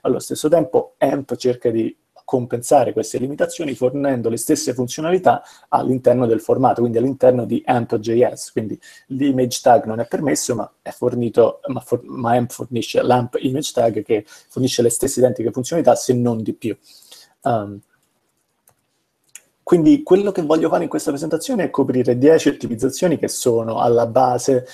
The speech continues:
eh, del, del, del formato e che hanno guidato praticamente tutte le decisioni tecniche. Eh, parlando di queste dieci ottimizzazioni coprirò alcuni aspetti, eh, alcuni componenti fondamentali del formato e cercherò anche di coprire alcune delle domande che ci sono state,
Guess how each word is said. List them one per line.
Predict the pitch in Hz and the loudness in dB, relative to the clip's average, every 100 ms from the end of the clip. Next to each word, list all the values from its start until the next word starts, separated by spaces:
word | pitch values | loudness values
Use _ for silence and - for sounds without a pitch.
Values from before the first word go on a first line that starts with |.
| - - _ | -20 -20 _
eh, | 113 104 - - | -6 -6 -8 -10
del, | 113 127 110 101 - | 0 0 2 -6 -10
del, | - 110 92 | -2 -2 2
del | 120 | 0
formato | - - 131 143 175 156 | 2 -4 -2 -4 -2 0
e | 107 | -2
che | - | -4
hanno | 113 113 107 | -6 -6 -6
guidato | 113 117 110 | 0 0 0
praticamente | 104 110 113 | -4 -10 -10
tutte | 113 127 - 113 | -8 -6 0 0
le | 107 | 0
decisioni | 107 110 - 110 | -4 -6 -6 -8
tecniche. | 104 107 - 117 - - _ - _ | -4 -6 -6 -14 -14 -16 _ -20 _
Eh, | - - - - - - _ _ | -4 -2 -2 -6 -14 -20 _ _
parlando | 131 139 170 156 | 0 4 4 4
di | |
queste | 131 131 131 | 2 2 0
dieci | 143 139 | -2 -2
ottimizzazioni | - 143 165 - 156 | -6 -4 -4 -2 -4
coprirò | 117 127 123 127 131 117 | 0 0 2 6 6 6
alcuni | 110 - 131 | 0 -4 -4
aspetti, | 120 - 120 117 - 117 117 - _ - | -4 0 0 0 -4 -6 -6 -18 _ -8
eh, | 143 - 123 - _ _ _ | -6 -6 -10 -16 _ _ _
alcuni | - - 156 | -10 0 2
componenti | 135 127 127 120 113 120 | 4 2 0 -2 -4 -6
fondamentali | 120 110 113 113 120 107 | -4 -6 -8 0 0 2
del | 107 - | -2 -2
formato | 151 156 180 190 165 - | -4 -2 -2 0 0 2
e | 165 175 - | 2 2 -2
cercherò | - - 147 | -6 0 2
anche | 160 127 | 2 -2
di | |
coprire | 120 135 135 | -2 2 2
alcune | 120 - 135 | 2 -2 -2
delle | 123 | 0
domande | 120 123 135 117 | 0 -2 -2 -2
che | 117 | -4
ci | - | -6
sono | 113 117 113 | -10 -8 -8
state, | - 117 110 104 113 110 | -2 0 0 2 2 2